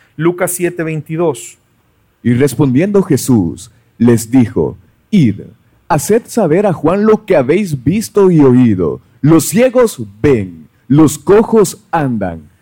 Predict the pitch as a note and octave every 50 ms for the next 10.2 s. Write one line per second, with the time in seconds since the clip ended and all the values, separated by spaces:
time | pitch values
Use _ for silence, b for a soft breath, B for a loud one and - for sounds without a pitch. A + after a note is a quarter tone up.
0 | _ - - F3+ F#3+ F#3 G3+ F#3+ F3+ - E3 G#3+ B3 - C4 B3 G3+ - - -
1 | F#3+ A#3 B3+ A#3+ A3+ G#3+ E3 C#3 - - D#3 C#3+ B2 A2+ G2+ F2+ E2 D2+ D#2+ -
2 | _ _ _ _ - C3 D3 D#3+ D3+ - - F#3 G#3+ A#3+ A#3+ G#3 A#3 A3 G3 -
3 | - - _ - F#3 F3 D3+ - - G#2 G2+ F#2+ F2 E2+ E2 - _ _ _ _
4 | - E3+ F#3 F3+ C#3+ A#2 A#2 B2 D#3 F#3 E3 C3+ A2 - - G2+ F2+ E2+ F2 -
5 | b b b b - - F#3 G#3 A#3 B3 A#3 G#3 G3+ E3 C3+ D3 B2+ - B2+ A#2+
6 | - C#3+ B2+ A2+ G2+ F#2 D#2+ C#2 - - - _ _ - D3+ C#3+ D3 C#3+ C#3 B2+
7 | A#2+ G#2+ - - F3 F3 D3 A2 A2 G2+ F2+ F2+ F2+ - _ _ _ _ - G#3
8 | G#3+ G#3 - A#3+ A3 G3 F#3 D#3+ C#3+ C3 A#2 G#2+ - - E3+ G3 G#3+ A3+ G#3+ G#3
9 | G3+ F#3+ F3 D#3+ D#3 D3+ C#3 C3+ B2+ A#2 A2+ G#2 - E3 D#3 C3 A2 G2+ G2 F2+
10 | D#2+ C#2+ A#1 A1+